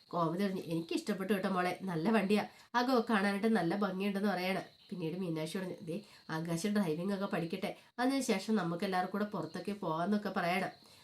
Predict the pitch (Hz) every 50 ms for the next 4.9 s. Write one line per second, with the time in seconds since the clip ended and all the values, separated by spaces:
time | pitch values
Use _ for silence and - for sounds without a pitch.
0 | - _ - 151 165 170 180 170 175 175 180 175 202 196 - 190 165 156 151 170
1 | 170 180 208 196 185 - - - - _ - 220 - - - - _ _ _ _
2 | _ _ _ _ _ - 175 160 170 165 165 - _ _ - 151 151 - - 190
3 | 185 185 202 214 220 220 240 190 175 - 220 220 226 220 262 254 226 208 214 208
4 | - - - - - - - - - 180 175 175 - 202 196 190 202